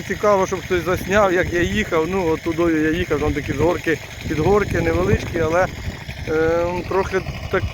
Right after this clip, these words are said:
трохи загрузили, звісно, причіпа. Трактор легенький, але головне було рушити, і ми вже на місці. Так що, друзі,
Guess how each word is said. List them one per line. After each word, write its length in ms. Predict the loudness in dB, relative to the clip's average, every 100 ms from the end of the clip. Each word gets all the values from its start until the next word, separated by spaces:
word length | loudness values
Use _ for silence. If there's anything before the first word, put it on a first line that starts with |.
| -8 -4
трохи 340 | 0 0 2 2
загрузили, 800 | 4 2 2 -2 2 4 4 2
звісно, 380 | 2 0 0 -4
причіпа. 640 | -2 0 0 -2 0 0 0 -6 -10 2
Трактор 340 | 4 4 0
легенький, 640 | 2 2 4 2 0 0 2
але 240 | 4 4
головне 420 | 4 4 2 0
було 300 | -2 0 2
рушити, 540 | 2 0 -2 0 -2 -2 -6 -12 -8 -2
і 100 | 0
ми 300 | 2 2 2
вже 280 | 4 4 4
на 120 | 2
місці. 440 | 0 -2 -4 -6 -6 -12 -6 -2
Так 140 | 0
що, 120 | 0
друзі, 380 | 0 0 2